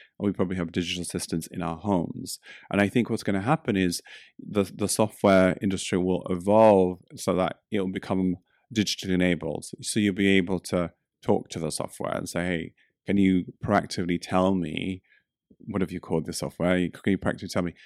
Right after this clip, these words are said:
where are the risks in my territory? Like, what's happening? Can you send some automated messages automatically?"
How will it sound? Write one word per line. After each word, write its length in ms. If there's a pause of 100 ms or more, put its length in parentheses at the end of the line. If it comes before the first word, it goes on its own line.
(160)
where 200
are 40
the 140
risks 320
in 100
my 100
territory? 760 (240)
Like, 160
what's 160
happening? 520
Can 160
you 160
send 280
some 120
automated 520
messages 680 (220)
automatically?" 840